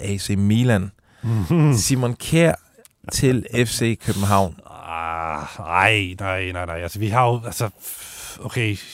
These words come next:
Speaker 2: øhm, tanken er sjov. Den giver mening, hvis Simon Kjær vil vælge at vende tilbage til Superligaen, og vil så spille i den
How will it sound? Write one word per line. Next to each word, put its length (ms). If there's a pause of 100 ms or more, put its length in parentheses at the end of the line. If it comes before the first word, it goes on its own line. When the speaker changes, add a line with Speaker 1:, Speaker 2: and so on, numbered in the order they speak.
Speaker 2:
øhm, 580 (1300)
tanken 340
er 40
sjov. 440 (800)
Den 120
giver 320
mening, 480
hvis 320 (520)
Simon 340
Kjær 540
vil 180
vælge 380
at 340
vende 180
tilbage 360
til 640 (300)
Superligaen, 600
og 140
vil 120
så 140
spille 400
i 100
den 340